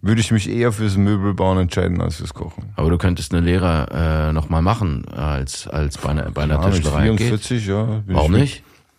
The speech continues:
Speaker 1: Sicher.
Speaker 2: Du musst es ja nicht machen, um damit dein Geld zu verdienen, aber wenn du
Speaker 1: Ja, ich hab ja auch die
Speaker 2: wenn
Speaker 1: Zeit,
Speaker 2: du mal
Speaker 1: so,
Speaker 2: drei
Speaker 1: ich, also ich
Speaker 2: musst
Speaker 1: würde ja auch fünf Tage Woche, acht Stunden,
Speaker 2: Ja.
Speaker 1: dann kann ich ja
Speaker 2: Ja,
Speaker 1: irgendwie
Speaker 2: natürlich.
Speaker 1: noch mal locker dranhängen.
Speaker 2: Chat G P T.
Speaker 1: Ja. <laughs> Voll.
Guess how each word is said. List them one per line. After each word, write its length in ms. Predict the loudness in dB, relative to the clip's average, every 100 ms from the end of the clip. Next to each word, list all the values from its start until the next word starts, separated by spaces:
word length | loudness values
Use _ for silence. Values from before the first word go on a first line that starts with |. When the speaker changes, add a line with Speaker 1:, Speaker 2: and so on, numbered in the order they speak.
| _ _ _
Speaker 1:
Sicher. 480 | -12 -8 -4 -4 -6 -4
Speaker 2:
Du 80 |
musst 240 | 0 0 0
es 80 | 0
ja 120 | 0
nicht 180 | 0 0
machen, 340 | 0 2 0
um 140 | 0
damit 280 | 2 2 0
dein 200 | 0 0
Geld 220 | 0 0
zu 120 | -2 -2
verdienen, 480 | -2 0 0 0
aber 240 | -2 -2 0
wenn 160 | 0
du 320 | 2 2 2 0
Speaker 1:
Ja, 100 | 0
ich 100 | 0
hab 140 | 0 2
ja 80 |
auch 100 | 2
die 100 | 0
Speaker 2:
wenn 40 | 0
Speaker 1:
Zeit, 320 | 2 2 4
Speaker 2:
du 40 |
mal 120 | 4 4
Speaker 1:
so, 60 |
Speaker 2:
drei 340 | 2 2 2 0
Speaker 1:
ich, 760 | -6 -10 -12 -14 -16 -12 -12 -4
also 200 | 0 0
ich 60 | -2
Speaker 2:
musst 220 | -2 0
Speaker 1:
würde 140 | 2 6
ja 40 |
auch 120 | 6 4
fünf 240 | 0 2
Tage 260 | 2 2 2
Woche, 260 | 0 0
acht 200 | -2 -2
Stunden, 460 | -2 0 2 2 4
Speaker 2:
Ja. 140 | 4 4
Speaker 1:
dann 100 | 4
kann 200 | 2 2
ich 120 | 2
ja 80 | 4
Speaker 2:
Ja, 100 | 4
Speaker 1:
irgendwie 120 | 4 4
Speaker 2:
natürlich. 140 | 4
Speaker 1:
noch 140 | 6 6
mal 120 | 6
locker 280 | 4 4 4
dranhängen. 340 | 4 4 2
Speaker 2:
Chat 220 | 0 0
G 160 | 0 -2
P 160 | -2 -2
T. 140 | -2 0
Speaker 1:
Ja. 360 | 2 2 2 2 2 0 0
<laughs> 400 | 0 2 2 0 -2 -4 -8 -20 -6
Voll. 180 | -4